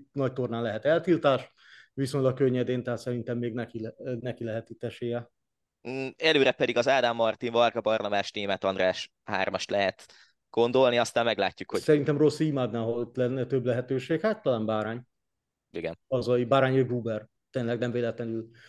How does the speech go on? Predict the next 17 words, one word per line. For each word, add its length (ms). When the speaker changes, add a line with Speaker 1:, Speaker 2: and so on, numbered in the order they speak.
Speaker 1:
nem 140
véletlenül 440
figyelik 380
mind 140
a 60
kettőt. 560
Ott 220
is 360
valaki 840
elkap 340
egy, 280
elkapja 340
nagyon 260
jól 180
a 40
fonalat, 400
és 400